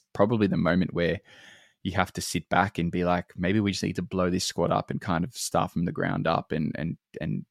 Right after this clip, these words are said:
you know, and do things the right way," like, you know, like Milan did, or like Juventus have, are currently trying to do.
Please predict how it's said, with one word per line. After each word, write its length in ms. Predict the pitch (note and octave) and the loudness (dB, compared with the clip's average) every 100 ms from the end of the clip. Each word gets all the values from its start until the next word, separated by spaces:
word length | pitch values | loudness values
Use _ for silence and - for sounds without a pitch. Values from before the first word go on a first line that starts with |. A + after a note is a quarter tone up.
| _ _ | _ _
you 80 | - | -4
know, 160 | - A#2 - _ | -4 -4 -10 _
and 160 | F2 F#2+ | -4 0
do 160 | F#2+ | 0
things 220 | F#2 G2 F#2+ | 2 0 2
the 80 | |
right 240 | G2 F#2+ - | 4 6 6
way," 260 | F2+ E2+ D#2 | 6 6 4
like, 180 | F#2+ - _ - - _ | -2 -4 _ -20 -20 _
you 100 | F2+ | 0
know, 120 | D#2+ | 2
like 160 | E2 - | 2 4
Milan 460 | F#2+ F#2+ G#2 G2 | 6 8 8 6
did, 340 | F#2+ E2 C#2 D#2+ | 4 0 0 0
or 240 | D2+ E2 | 0 2
like 180 | E2+ - | 0 0
Juventus 420 | F2+ G2 - F#2+ | 0 0 0 -6
have, 140 | F2+ - | -6 -6
are 100 | - | -8
currently 380 | - F#2 F2 G2+ | -2 0 0 -2
trying 340 | - F2+ F2+ | -2 -2 -2
to 100 | - | -4
do. 260 | - G2 | -6 -4